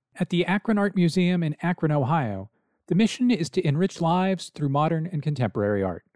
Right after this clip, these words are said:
Although the doors may be temporarily closed, the museum is pursuing this mission with innovative digital offerings. Recharge, reflect, and reconnect with art, yourself, and your community through programs such as A A M at Home,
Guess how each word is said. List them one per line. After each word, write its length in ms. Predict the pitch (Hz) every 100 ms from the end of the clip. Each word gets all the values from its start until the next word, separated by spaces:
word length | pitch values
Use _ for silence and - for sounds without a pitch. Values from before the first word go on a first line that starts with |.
| _ _ _ _ _ _
Although 220 | 156 156
the 100 | 147
doors 340 | 151 196 214 196
may 100 | 190
be 80 | 170
temporarily 560 | 180 180 170 170 156
closed, 600 | 131 - 196 120 107 - _ _ _ -
the 60 |
museum 440 | 160 165 214 240 214
is 140 | 170
pursuing 480 | - 160 214 220 196
this 160 | 185
mission 380 | 175 165 180 170
with 140 | 175 -
innovative 420 | 196 202 135 147
digital 400 | 127 120 135 135
offerings. 640 | 139 120 - 98 85 - _ _ _ _ _
Recharge, 540 | - 160 - 185 214 185
reflect, 460 | 196 - 208 196
and 160 | - 160
reconnect 500 | 180 220 196 208 -
with 140 | 208 -
art, 360 | 220 240 - - _
yourself, 640 | 165 170 - 220 226 214 -
and 140 | 180
your 140 | 190 196
community 600 | - 208 233 117 87 - _ _ _ _ _
through 100 | 190
programs 480 | - 208 214 214 185
such 260 | 202 -
as 200 | 180 156 -
A 320 | 190 196 196
A 40 |
M 160 | 185 185
at 100 | 180
Home, 360 | 160 196 95